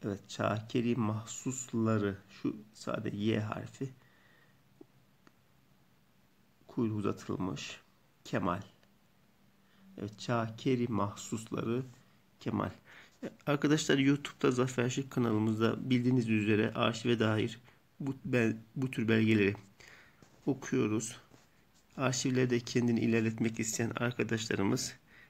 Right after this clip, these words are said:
bu kanalımızı takip edebilir ve etrafında Osmanlıcaya ilgi duyan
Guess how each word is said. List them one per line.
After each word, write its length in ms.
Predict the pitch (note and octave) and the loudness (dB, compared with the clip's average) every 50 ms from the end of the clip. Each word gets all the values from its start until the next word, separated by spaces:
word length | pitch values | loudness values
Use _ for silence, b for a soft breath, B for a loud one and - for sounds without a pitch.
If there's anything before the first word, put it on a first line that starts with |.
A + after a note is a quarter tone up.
| B _ - | B _ -12
bu 120 | D3+ C3+ | -10 -8
kanalımızı 680 | - - B2+ A#2 A2 A2 G#2+ G2+ G2+ G2+ G#2 A2+ B2+ - - - - - _ _ _ _ _ - | -2 0 2 4 4 4 2 2 0 0 2 2 0 0 -2 -10 -18 -20 _ _ _ _ _ -10
takip 440 | - A#2 A2 A#2+ B2 - B2+ - A2+ | -4 -2 -2 -2 0 -2 -2 0 0
edebilir 760 | A2+ A2 A2+ A2 G#2+ G#2+ G#2 A2 A#2 A#2 A#2 - - - - - | 2 4 4 4 4 2 4 4 4 2 2 -4 -12 -10 0 2
ve 60 | G2+ | 2
etrafında 920 | - - B2+ - - - A2 A2+ A2+ A2 - A2 G#2+ G#2 G2+ A2 B2+ C3 - B B B B B B B B _ _ _ - _ _ _ - | 2 2 -2 -6 -2 -2 0 0 0 -2 -2 -2 0 2 2 2 0 0 -4 B B B B B B B B _ _ _ -20 _ _ _ -8
Osmanlıcaya 840 | C3 - - - C#3 C#3 C#3 C#3 C3+ C3 B2 B2+ A#2+ A#2 A#2+ C3 C3 - - - _ b b b b b b b b _ _ - | -8 -8 -4 0 0 2 2 2 2 2 2 2 2 2 2 0 -2 -4 -10 -20 _ b b b b b b b b _ _ -2
ilgi 300 | D3 C#3 C3 C3 C#3 C3+ | 0 2 2 2 2 2
duyan 260 | B2+ B2 A2+ A2 A2+ | 4 4 6 6 4